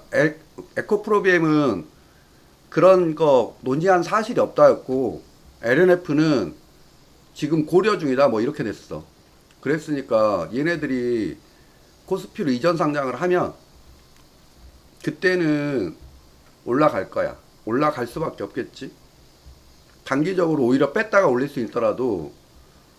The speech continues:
올라갈 거라서 엘엔에프도 매일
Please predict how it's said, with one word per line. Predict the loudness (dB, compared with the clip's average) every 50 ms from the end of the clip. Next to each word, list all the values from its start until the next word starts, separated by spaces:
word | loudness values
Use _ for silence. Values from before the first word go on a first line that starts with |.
| _ _ _ _
올라갈 | -6 -4 0 0 0 0 0 -4 -4
거라서 | -2 -2 0 0 0 -2 -2 -2 0 0 0
엘엔에프도 | 0 0 0 -2 -2 -2 -4 -6 -8 -6 -4 -4 -2 -2 -2 -4 -6 -8 -10 -14 -18 _ _ -20 -20 _ _ _ _ _ _ _ _ _ _ _ _ -20 -16 -16 -16 -12 -6
매일 | -4 0 0 2 2 0 -2 -4